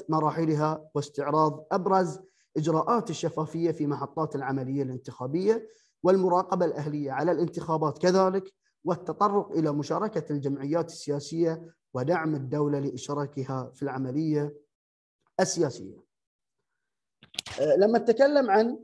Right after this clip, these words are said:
الشفافية في النظام الانتخابي في مملكة البحرين، فهي تتمثل أولا في إشراف السلطة القضائية على العملية الانتخابية، وكذلك من إجراءات الشفافية هي الشفافية في إجراءات العملية الانتخابية خلال فترة الناخبين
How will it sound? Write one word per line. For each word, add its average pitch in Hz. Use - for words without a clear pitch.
الشفافية 208
في 208
النظام 156
الانتخابي 156
في 147
مملكة 139
البحرين، 170
فهي 170
تتمثل 175
أولا 180
في 175
إشراف 175
السلطة 180
القضائية 147
على 139
العملية 143
الانتخابية، 139
وكذلك 233
من 160
إجراءات 151
الشفافية 165
هي 175
الشفافية 185
في 170
إجراءات 165
العملية 156
الانتخابية 165
خلال 160
فترة 165
الناخبين 170